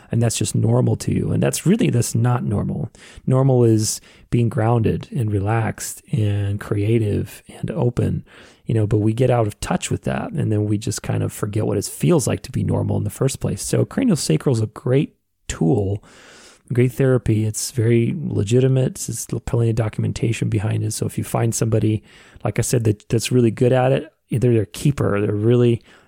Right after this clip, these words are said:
a valuable resource to have in your tool belt against stress. So that's a highly, highly recommended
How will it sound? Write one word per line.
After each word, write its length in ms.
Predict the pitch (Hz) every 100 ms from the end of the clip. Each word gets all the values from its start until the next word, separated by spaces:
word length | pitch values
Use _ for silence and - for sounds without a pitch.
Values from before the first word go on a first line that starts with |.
| -
a 80 | 107
valuable 460 | 113 117 127 117
resource 380 | 110 113 110 104
to 100 | 104
have 260 | 117 113 113
in 100 | 104
your 120 | 104
tool 260 | - 123
belt 400 | 113 107 113 - - - -
against 360 | 107 127 107 -
stress. 440 | 127 117 104 - -
So 480 | - - 117 107 110
that's 300 | - 165 -
a 40 | 139
highly, 500 | 160 156 151 156 147
highly 360 | - 139 135
recommended 720 | 123 113 117 113 113 110 110